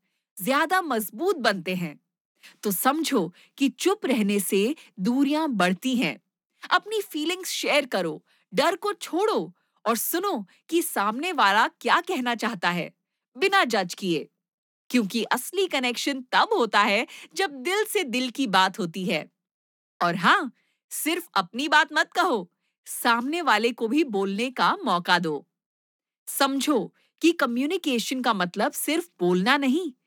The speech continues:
सुनना भी होता है। और अगर कुछ गलत हो जाए, तो माफी मांगने में कभी मत हिचकिचाओ, क्योंकि माफ-, क्योंकि माफी मांगने से रिश्ते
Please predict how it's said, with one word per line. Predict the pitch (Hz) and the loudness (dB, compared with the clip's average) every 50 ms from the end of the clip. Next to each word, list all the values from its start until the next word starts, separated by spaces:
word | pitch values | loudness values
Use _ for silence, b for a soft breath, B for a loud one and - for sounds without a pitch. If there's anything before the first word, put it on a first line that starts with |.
| _ _ _ _ _ | _ _ _ _ _
सुनना | - - - - 240 214 202 196 208 214 226 | -10 -8 -4 -4 -2 -2 -2 0 0 0 0
भी | 220 202 208 262 359 | 0 -2 -2 -2 0
होता | 466 453 339 320 311 294 | 0 0 0 0 0 2
है। | 277 294 233 202 180 165 - _ _ _ _ _ _ b b b b - | 2 2 2 0 -2 -4 -10 _ _ _ _ _ _ b b b b -2
और | 180 185 | 0 0
अगर | 180 180 185 285 311 | 2 2 2 2 0
कुछ | 294 330 302 247 233 | 0 -2 -6 -6 -2
गलत | 190 180 185 214 - - | -2 0 2 0 0 0
हो | 359 311 294 | -2 -2 0
जाए, | 254 294 285 294 320 381 B B B B _ | 2 2 2 2 2 0 B B B B _
तो | - 427 427 381 | -8 -4 -2 2
माफी | 339 339 359 359 - 403 392 | 2 2 2 2 -2 -4 0
मांगने | 330 254 214 208 208 214 220 | 2 2 2 2 0 -4 -4
में | 208 208 247 339 - _ _ - | -2 -2 -2 -2 -4 _ _ -4
कभी | 277 277 269 302 311 302 | -4 0 2 2 2 2
मत | 277 240 214 - | 2 0 0 0
हिचकिचाओ, | 277 175 170 - 190 170 170 190 156 147 151 - _ _ _ _ _ _ _ _ _ _ _ - | -4 -4 -4 -4 -6 -2 0 2 2 2 0 -4 _ _ _ _ _ _ _ _ _ _ _ 0
क्योंकि | - 277 240 202 202 233 226 | 2 2 2 2 0 0 2
माफ-, | 196 190 196 202 220 - - _ _ _ _ _ _ _ _ _ _ _ _ _ _ _ _ _ _ _ _ _ _ _ _ _ _ _ _ _ _ _ _ _ _ | 2 4 4 4 2 0 -4 _ _ _ _ _ _ _ _ _ _ _ _ _ _ _ _ _ _ _ _ _ _ _ _ _ _ _ _ _ _ _ _ _ _
क्योंकि | - 392 415 370 440 427 | -4 -4 -2 -2 -2 -2
माफी | 392 277 226 220 233 240 - 427 453 | 0 2 2 2 2 2 -2 -4 2
मांगने | 359 247 202 196 202 214 262 320 | 4 4 4 4 2 -2 -4 -4
से | 403 - 269 220 240 311 349 B B B B | -2 0 0 0 0 0 -4 B B B B
रिश्ते | - 240 311 285 - - - 370 370 - | -4 -2 -2 -2 -4 -4 -4 -4 -4 -4